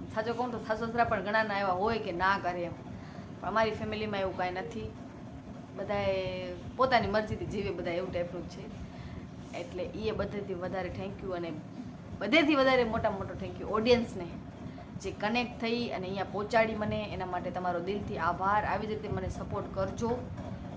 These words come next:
ને આગળ વધારજો. બસ હવે બીજું હું શું કહું કયો, રોજ ઈ જ રોધડા તો નહીં રોઈ શકું ને તમારા સામે, પણ ભલે પ્રોબ્લેમ છે બધી હવે, યુ-, પણ કાંઈક સારું હજી પણ હશે આનાથી. પણ હવે મને થોડી વધારે મહેનત કરવી છે, પેમેન્ટ થોડોક વધારે ખપે છે મને.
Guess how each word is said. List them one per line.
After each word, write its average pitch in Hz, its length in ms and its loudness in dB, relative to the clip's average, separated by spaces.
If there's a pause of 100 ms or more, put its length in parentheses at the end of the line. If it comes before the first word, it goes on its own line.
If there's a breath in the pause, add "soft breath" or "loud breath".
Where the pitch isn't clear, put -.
ને 175 60 -6
આગળ 190 320 0
વધારજો. 208 640 2 (1120 loud breath)
બસ 262 200 0
હવે 226 120 2
બીજું 233 280 -2
હું 233 80 0
શું 285 260 -2
કહું 185 220 -2
કયો, 196 100 -6 (1800 loud breath)
રોજ 277 260 12
ઈ 269 140 0
જ 233 80 0
રોધડા 247 300 4
તો 240 120 0
નહીં 247 160 2
રોઈ 247 140 2
શકું 262 260 -4
ને 214 60 -4
તમારા 196 260 0
સામે, 180 340 -2
પણ 170 100 -4 (180)
ભલે 233 120 -2
પ્રોબ્લેમ 208 360 0
છે 233 180 -2
બધી 196 320 0
હવે, 190 80 -2
યુ-, 185 540 -4 (1700 loud breath)
પણ 214 80 -6
કાંઈક 233 220 0
સારું 233 340 8
હજી 220 140 0
પણ 226 140 0
હશે 208 220 -2
આનાથી. 190 320 0
પણ - 120 -6
હવે 220 160 2
મને 247 160 2
થોડી 240 140 2
વધારે 240 300 4
મહેનત 214 360 -2
કરવી 196 180 0
છે, 196 160 -4
પેમેન્ટ 214 300 -2
થોડોક 202 180 0
વધારે 196 340 4
ખપે - 300 -4
છે 175 120 -6
મને. 170 220 -4